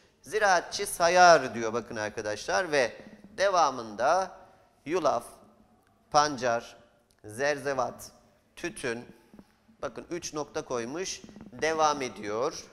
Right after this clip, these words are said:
Başka ürünler de varmış anlamına geliyor. Peki ziraatçı sayar dedikten sonra bakın arkadaşlar burada ne var? İki nokta var. Bunu da unutmayalım. Evet,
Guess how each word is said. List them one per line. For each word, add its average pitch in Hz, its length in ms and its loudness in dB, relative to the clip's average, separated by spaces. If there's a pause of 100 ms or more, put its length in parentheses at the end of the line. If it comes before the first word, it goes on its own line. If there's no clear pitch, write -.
(320)
Başka 131 400 -2
ürünler 120 500 -6
de 110 120 -4
varmış 104 460 -4
anlamına 104 500 -8
geliyor. 127 600 -2 (420)
Peki 180 600 -4 (200)
ziraatçı 185 540 -2
sayar 185 480 2
dedikten 139 440 -6
sonra 131 260 -8
bakın 131 200 -8
arkadaşlar 120 640 -6
burada 139 200 -4
ne 147 200 -4
var? 156 380 2 (240)
İki 147 260 -10
nokta 147 720 0 (420)
var. 107 520 2 (140)
Bunu 139 280 -8
da 170 240 2 (540)
unutmayalım. 110 640 -8 (2000)
Evet, 190 440 0